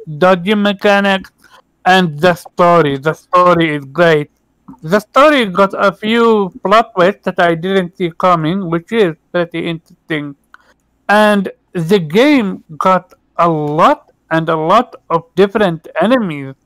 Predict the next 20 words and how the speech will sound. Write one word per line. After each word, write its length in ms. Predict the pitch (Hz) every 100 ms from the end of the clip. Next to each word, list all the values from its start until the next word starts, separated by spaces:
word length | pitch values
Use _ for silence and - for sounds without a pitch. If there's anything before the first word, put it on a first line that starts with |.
| _ - - _
Some 300 | 294 311 226
of 60 |
them 280 | 202 196 196 _ -
are 180 | 190 185
a 80 |
little 220 | 185 190 185
bit 180 | 180 170
recycled, 840 | 175 175 220 208 208 165 170 170
but 160 | 180 170
more 220 | 180 247
of 180 | 285 180
them, 260 | 185 180 - - -
m-, 220 | 180 170 165 - _
most 320 | 170 202 - 240
of 180 | 185 175
them 320 | 175 170 - _
are 800 | 160 160 160 156 151 143 151 156 - - _ - - _ 151
new. 600 | 151 170 247 247 175 - 220
Every 240 | 226 220
time 460 | - 214 202 190